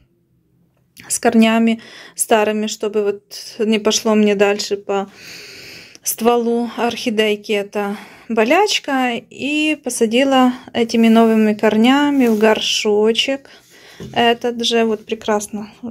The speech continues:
она уже нарастила корни. Там тоже какая-то травка растет. Вот, и уже <laughs> выдала мне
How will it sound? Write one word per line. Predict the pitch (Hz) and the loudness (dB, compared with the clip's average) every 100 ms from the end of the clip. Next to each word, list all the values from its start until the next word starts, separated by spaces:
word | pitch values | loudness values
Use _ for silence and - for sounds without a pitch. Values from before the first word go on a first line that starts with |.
| - 233 | -10 -2
она | 214 208 | -2 0
уже | 208 202 | -4 -4
нарастила | 202 208 226 - 220 196 | -2 -2 -4 -4 -2 -2
корни. | 202 330 349 302 | 0 -2 -2 -6
Там | - 226 226 | -4 -4 0
тоже | 233 233 | -2 -2
какая-то | _ 220 208 208 | _ -14 -12 -12
травка | - 330 370 - 311 | -4 -4 -4 -10 -8
растет. | 269 254 - 269 262 - _ _ _ _ _ - - - - - - _ _ _ _ _ _ - - _ - | -8 -10 -10 -10 -10 -14 _ _ _ _ _ -20 -20 -20 -20 -20 -20 _ _ _ _ _ _ -20 -20 _ -6
Вот, | 269 269 277 285 302 | -2 4 4 4 2
и | 349 | 4
уже | 320 285 320 - | 4 2 -4 -6
<laughs> | - - | -12 -12
выдала | 247 269 294 254 233 | -6 -4 -2 -2 -2
мне | 233 240 247 | -4 -4 -6